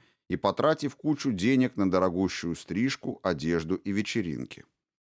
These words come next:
Кол так до конца и не понял, почему Аарон захотел провести это лето с ним, а не с семьей Раджави. Но Аарон был непоколебим в своем решении. «Я из всего этого вырос»,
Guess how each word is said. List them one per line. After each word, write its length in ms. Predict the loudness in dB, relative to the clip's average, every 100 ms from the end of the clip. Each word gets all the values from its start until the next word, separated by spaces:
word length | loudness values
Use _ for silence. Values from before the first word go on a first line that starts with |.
| _ _
Кол 300 | 0 2 2
так 280 | 2 2 2
до 100 | 0
конца 440 | 2 0 2 4
и 80 | 4
не 120 | 4
понял, 440 | 0 -2 2 2
почему 640 | -2 -8 -4 -2 2 2 4
Аарон 480 | 4 6 4 4
захотел 520 | 2 2 0 0 0 2
провести 540 | 2 0 0 -4 -6
это 320 | -2 -2 0
лето 320 | 2 2 0
с 160 | -6 -4
ним, 320 | 0 2 0 -2
а 100 | 2
не 160 | 2
с 60 | 0
семьей 460 | 0 2 6 4
Раджави. 640 | 4 2 0 -2 -2 -6 -14 _ _ _ _
Но 300 | 0 2 4
Аарон 340 | 4 4 4 2
был 160 | 4 4
непоколебим 760 | 2 0 -2 0 0 2 0
в 40 | 0
своем 420 | -2 -2 0 0
решении. 600 | -2 -4 -6 -8 -12 -16 _ _ _ _ _
«Я 320 | -4 2 4 2
из 80 |
всего 320 | 0 -2 2 2
этого 320 | 2 0 0
вырос», 480 | 0 -4 -6 -10